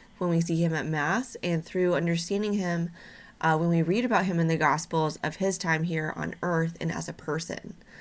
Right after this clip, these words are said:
where, um, you know, he did a lot, he felt a lot of the same things that people feel. But in this little,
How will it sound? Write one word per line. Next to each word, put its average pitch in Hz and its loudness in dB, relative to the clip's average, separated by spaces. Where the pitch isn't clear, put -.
where, 147 2
um, 175 -6
you 180 -2
know, 160 2
he 170 0
did 165 4
a 156 4
lot, 156 -2
he 170 0
felt 170 4
a 180 0
lot 160 2
of 156 -4
the 156 -2
same 151 -4
things 151 -4
that - -6
people 180 -2
feel. 135 -6
But 190 6
in 175 0
this 226 2
little, 226 0